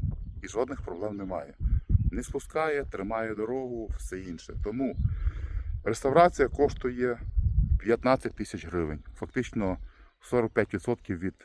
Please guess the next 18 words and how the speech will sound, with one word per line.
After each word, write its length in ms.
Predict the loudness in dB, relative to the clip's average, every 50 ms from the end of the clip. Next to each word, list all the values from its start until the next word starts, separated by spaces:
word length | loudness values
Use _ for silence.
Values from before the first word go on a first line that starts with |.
| -20 _
ціни 280 | -10 -4 -2 0 0 2
нового. 500 | 2 2 4 2 2 0 -2 -6 -8 -12 -16 _ -20 -20 -20 -20 -20 _ _ -18 -18 -16 -18 -18 -6 -2
Тому 640 | 0 2 4 6 6 6 8 8 6 6 4 2 -2 -8 -10 -6
чи 120 | -6 -2
це 160 | 2 2 2
дорого, 440 | 4 6 6 6 8 6 6 4 2
чи 140 | 2 0 -2
не 80 | -2
дорого, 360 | 0 0 0 0 0 0 0 0
вирішувати 580 | -2 -2 -2 -4 -4 -6 -6 -6 -6 -6 -10
вам. 200 | -10 -10 -10 -12 -14 _ _ _ _
Однак, 360 | -2 0 2 2 2 0 0 -2 _ _ _ _ _ _ _ _ _ -20 -20 _ _ -20 _ -20 -20 -20 -12 -4 2
мій... 320 | 4 4 4 4 2 0 -4 _ _ _ _ _ _ _ _ _ -20 -18 -14 -2 2
Висновок 480 | 2 2 4 2 0 0 0 0 -2 -4 -4
і 60 | -2
моє 300 | 0 0 2 2 2 2
заключення, 760 | 2 2 -2 -2 -2 -2 -2 -2 -2 -4 -4 -4 -4 -4 -6 -6 -6 -6 -6 -4 -4 -6 -6 -8
що 420 | -10 -10 -8 -4 0 0 2 0